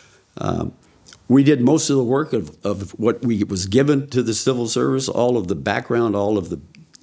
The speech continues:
the, uh, positions of, that we had were given, uh, were done by the firefighters, and,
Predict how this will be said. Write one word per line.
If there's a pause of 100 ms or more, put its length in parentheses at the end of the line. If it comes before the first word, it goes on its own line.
(280)
the, (500)
uh,
positions
of, (200)
that
we
had
were
given, (540)
uh,
were
done
by
the
firefighters,
and,